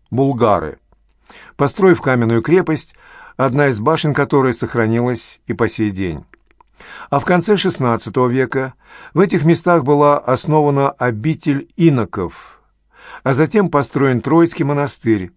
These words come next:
вокруг которого выросло село Трёхсвятское. Своё название оно получило от образа трёх святителей, который Иван Грозный пожаловал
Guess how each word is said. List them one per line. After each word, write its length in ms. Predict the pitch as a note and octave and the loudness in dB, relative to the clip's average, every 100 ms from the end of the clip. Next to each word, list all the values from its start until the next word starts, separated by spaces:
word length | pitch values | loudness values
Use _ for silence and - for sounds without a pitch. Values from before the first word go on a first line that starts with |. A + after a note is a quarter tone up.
| _ - - - | _ -20 -12 -2
вокруг 360 | B2 B2 B2+ | 0 2 2
которого 540 | B2+ A#2+ F3 F3+ B2 G#2+ | 2 2 2 4 2 2
выросло 360 | D#3 D#3+ D#3 | 2 0 -2
село 480 | C3 B2+ A#2 C3+ B2+ _ _ - | -2 0 2 0 -2 _ _ -6
Трёхсвятское. 1000 | B2 C3+ - B2 A2+ F#2 - G2+ E2 C2+ _ _ _ _ _ _ _ _ - - - - - - | 0 0 0 0 0 0 -8 -6 -6 -8 _ _ _ _ _ _ _ _ -20 -20 -20 -20 -20 -12
Своё 380 | - D3 E3 | -2 4 4
название 640 | D#3+ D3+ C3+ G3 E3+ B2 A2 | 4 2 0 0 2 0 0
оно 280 | A#2 D#3+ | 0 0
получило 720 | E3+ D#3 D3+ F#3+ D3 C#3 B2+ - | 2 0 0 -2 2 2 0 -2
от 240 | B2 B2 | -4 0
образа 680 | D#3 C#3+ C3 A2 C3 B2 - _ _ | 0 2 -2 0 0 0 -2 _ _
трёх 440 | B2+ C#3+ C#3+ - - | -2 0 -2 -6 -14
святителей, 920 | - B2 C#3+ D#3+ C#3+ A#2 G2 E2 - _ _ - - _ | -8 -6 -6 -8 -4 -4 -2 -6 -8 _ _ -20 -20 _
который 420 | - B2 C3 B2 A#2 | -4 0 2 2 2
Иван 240 | A#2+ B2 A2+ | 0 0 0
Грозный 460 | B2 E3 B2 A2+ | 2 0 0 -4
пожаловал 640 | A2+ A2 B2+ B2 A#2+ A2+ | -2 0 0 2 2 0